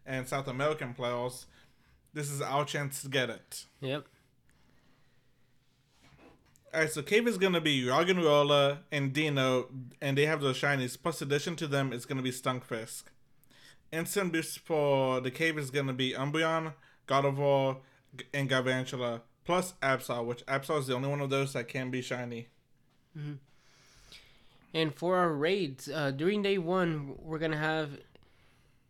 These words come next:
Speaker 2: in the raid pools Galarian Ponyta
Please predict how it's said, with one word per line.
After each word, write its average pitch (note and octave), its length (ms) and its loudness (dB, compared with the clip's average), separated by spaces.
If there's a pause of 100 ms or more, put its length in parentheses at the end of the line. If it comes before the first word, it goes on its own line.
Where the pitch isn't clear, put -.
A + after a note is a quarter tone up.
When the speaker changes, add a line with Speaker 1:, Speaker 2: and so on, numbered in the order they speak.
(280)
Speaker 2:
in D#3 120 0
the D3+ 100 2
raid D#3 300 2
pools C3+ 460 -4
Galarian D#3+ 560 2
Ponyta D3 720 0